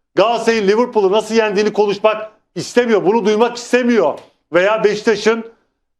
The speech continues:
e, Galatasaray'ı altmış dakika abluk aldı, altına aldığını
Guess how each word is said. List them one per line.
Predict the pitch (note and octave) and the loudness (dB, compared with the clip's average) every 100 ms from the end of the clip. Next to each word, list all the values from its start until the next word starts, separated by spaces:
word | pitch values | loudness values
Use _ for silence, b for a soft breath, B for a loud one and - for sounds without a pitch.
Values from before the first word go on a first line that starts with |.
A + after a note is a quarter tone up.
| _ | _
e, | E3+ F3 E3+ | 0 0 2
Galatasaray'ı | G3 A3 G#3+ G#3 F#3+ G#3 G3+ | 0 0 0 2 2 2 2
altmış | F3+ F3+ G#3 - | 0 -2 -2 0
dakika | G#3 G#3 | 0 0
abluk | F#3 F#3 G#3+ A3 | 0 0 0 2
aldı, | G3+ F3 | 2 0
altına | F3+ E3+ F3 E3+ G3+ G3 | 0 2 0 0 0 2
aldığını | F#3+ F3 G3+ G#3+ | 2 0 2 0